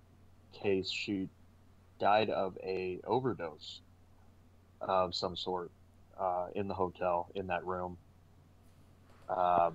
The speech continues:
but no, she's a really friendly spirit. She doesn't mean harm to anything,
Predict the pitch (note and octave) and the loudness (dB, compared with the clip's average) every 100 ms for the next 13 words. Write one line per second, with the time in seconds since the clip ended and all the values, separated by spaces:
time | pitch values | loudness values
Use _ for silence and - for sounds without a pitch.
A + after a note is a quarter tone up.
0 | - - - - - G#2+ G2+ F#2 - A2+ | -4 -20 -20 -20 -8 -4 0 0 0 -4
1 | G2 - - - - D#3 - - C3 D3 | -6 -12 -20 -10 0 0 0 -2 4 6
2 | C3 A2 G#2+ F#2+ F#2 F2 - - F#2 F2+ | 6 4 0 -2 -2 -8 -10 -6 -4 -4
3 | F2+ - - - - - - - G#2+ G2 | -4 -8 -18 -20 -20 -20 -16 -8 -4 2
4 | F#2+ F#2+ F#2 F#2+ F#2 - F#2 F2+ F2 - | 2 2 -4 -6 -8 -6 -4 -4 -8 -12
5 | F2+ F2 F2+ F2+ | -12 -10 -10 -10